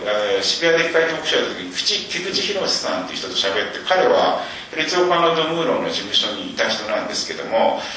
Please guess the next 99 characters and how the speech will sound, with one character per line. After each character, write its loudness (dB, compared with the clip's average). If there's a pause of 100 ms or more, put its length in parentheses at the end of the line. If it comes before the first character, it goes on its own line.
(400)
あ 0
の、 -2
や 4
っ 0
ぱ 6
り 0
す -2
ご 0
く -8
こ -2
う、 0
ま 2
あ、 -2
絶 0
好 2
の 2
タ 4
イ 2
ミ 0
ン -2
グ 0
だ 6
っ 4
た 4
ん 2
じ 2
ゃ 2
な 2
い 0
か 2
っ -6
て -8
話 -2
を -8
し -6
ま -6
し -6
た。 -4 (320)
あ 0
の、 0
ヘ 0
ル 0
ツ 2
ォ 2
ー 4
ク& 4
ド 4
ム 0
ー 6
ロ 2
ン 2
っ 2
て、 2
ま 2
あ、 2
元 0
々 -2
ス 0
イ 0
ス -4
で 0
活 -4
躍 0
し -4
て -2
い -4
る -6
建 -8
築 -4
家 -2
で、 0
自 0
分 0
の 0
国 -2
で 2
は 4
割 2
と -6 (120)
こ 4
う、 -6 (300)
シ 2
ン -6
プ -2
ル 0
な -4
直 -2
方 -2
体 4
の 0
ボ 2
リ 2
ュ 0
ー -4
ム 0
の -2
も -2
の -
を 0